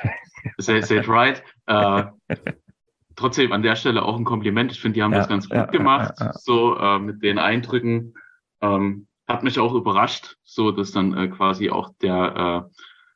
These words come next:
Speaker 1: Vertreter der Staffel Nord, ne, beziehungsweise vom V F L Osnabrück das, äh, ja, so mitgetragen hat, auch wenn er es eingeschränkt hat von wegen, naja, wir haben ja da nach unten hin nicht so viel mit zu tun.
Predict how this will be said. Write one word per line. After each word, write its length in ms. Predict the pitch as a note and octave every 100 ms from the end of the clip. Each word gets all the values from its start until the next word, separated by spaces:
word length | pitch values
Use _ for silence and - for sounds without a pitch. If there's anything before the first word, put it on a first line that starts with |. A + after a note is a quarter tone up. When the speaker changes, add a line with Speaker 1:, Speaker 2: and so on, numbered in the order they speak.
| _
Speaker 1:
Vertreter 420 | G2 F#2 - A2
der 120 | G2 G2
Staffel 540 | - - - G#2 G2+
Nord, 280 | G#2 C3 -
ne, 180 | G#2 G2+
beziehungsweise 640 | G2+ G#2 F#2+ G2 F#2+ F#2
vom 160 | G2+ F#2
V 180 | G2
F 60 | G2
L 140 | E2
Osnabrück 520 | F2 F#2 F#2+ F#2+ G#2 -
das, 160 | F#2
äh, 340 | - F2+ F2+ F2+ - _ _ _ _ _ _ _ _
ja, 160 | G2+ G#2+
so 400 | G#2+ F#2+ F#2 F#2 _ _ -
mitgetragen 600 | - - - A3+ A2+ A2+
hat, 200 | G3+ -
auch 180 | G#2
wenn 140 | G#2+ G#2
er 80 | G2+
es 100 | G2+
eingeschränkt 480 | G#2 G2+ - G2+
hat 140 | G2+ F#2+
von 180 | G2+ F#2+
wegen, 200 | G2+ G2
naja, 240 | F#2+ G2
wir 100 | F#2
haben 100 | F#2+
ja 60 | F#2+
da 320 | F#2 F#2 F#2
nach 160 | - F#2
unten 260 | G2+ G#2+ G2+
hin 100 | G2+
nicht 140 | G#2
so 80 | G2
viel 160 | -
mit 160 | F#2+ G2
zu 100 | -
tun. 460 | G2 B2 C3 B2+